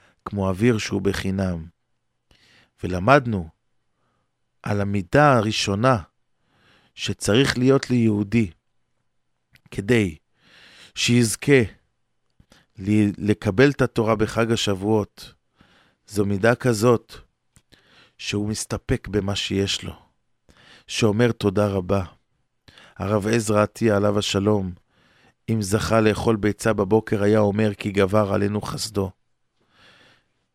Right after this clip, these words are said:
גדולי ישראל ידעו להעריך, ידעו להסתפק במה שיש.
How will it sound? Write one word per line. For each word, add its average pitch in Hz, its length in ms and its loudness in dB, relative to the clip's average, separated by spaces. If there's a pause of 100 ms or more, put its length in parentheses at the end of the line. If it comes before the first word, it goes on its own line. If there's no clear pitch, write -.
(280)
גדולי 110 280 2
ישראל 110 540 2
ידעו 104 260 0
להעריך, 101 840 -2 (1040)
ידעו 95 260 -2
להסתפק 107 600 -4
במה 101 240 -2
שיש. - 760 -2